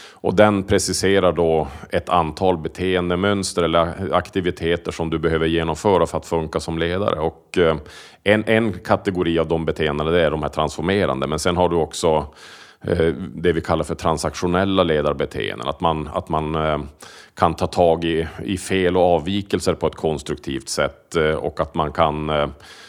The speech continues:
jobba med att tydliggöra förväntningar och mål och, och se till att medarbetarna känner att de får ett, ett rättvist, eh,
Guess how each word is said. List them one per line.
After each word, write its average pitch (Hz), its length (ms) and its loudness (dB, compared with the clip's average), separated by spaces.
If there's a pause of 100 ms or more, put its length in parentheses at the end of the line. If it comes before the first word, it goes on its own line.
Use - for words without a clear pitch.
(140)
jobba 87 340 2
med 85 120 2
att - 180 -4
tydliggöra 85 680 2
förväntningar 80 760 -2
och 80 80 0
mål 85 400 4
och, 76 380 2
och 76 600 0
se 82 120 0
till 80 240 0
att 78 120 -2
medarbetarna 80 720 0
känner 76 300 -2
att 76 120 -4
de 80 140 -4
får 78 300 0
ett, - 260 -8
ett - 200 -12
rättvist, 87 840 -2
eh, 82 220 4